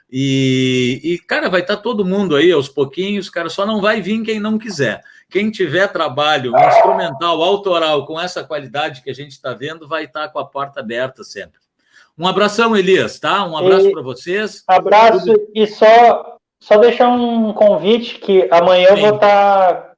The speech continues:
Speaker 2: com o Matias lá no Parangolé, que, ah, vamos estar
Speaker 1: Isso.
Speaker 2: com todos os cuidados, tá, o Parangolé tá experimentando retomar um pouquinho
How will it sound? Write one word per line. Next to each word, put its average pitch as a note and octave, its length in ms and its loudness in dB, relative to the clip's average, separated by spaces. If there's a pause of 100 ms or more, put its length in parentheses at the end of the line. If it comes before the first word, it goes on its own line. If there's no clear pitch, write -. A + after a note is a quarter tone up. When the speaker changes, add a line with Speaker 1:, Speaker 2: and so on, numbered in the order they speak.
(160)
Speaker 2:
com - 120 -16
o F3 40 -4
Matias F3+ 600 4
lá E3 180 6
no F3+ 120 -2
Parangolé, E3 580 4
que, C#3+ 280 -10 (800)
ah, C#3 480 4
vamos C#3+ 240 -4
estar D#3+ 260 4
Speaker 1:
Isso. D3+ 120 -8 (200)
Speaker 2:
com D3+ 140 -14
todos F#3 260 2
os F3+ 140 -6
cuidados, F3 760 4
tá, D3+ 220 4
o C#3+ 100 -10 (100)
Parangolé D#3+ 420 4
tá F3 140 4
experimentando F3 1000 2
retomar E3 540 2
um E3+ 60 -4
pouquinho E3+ 640 -4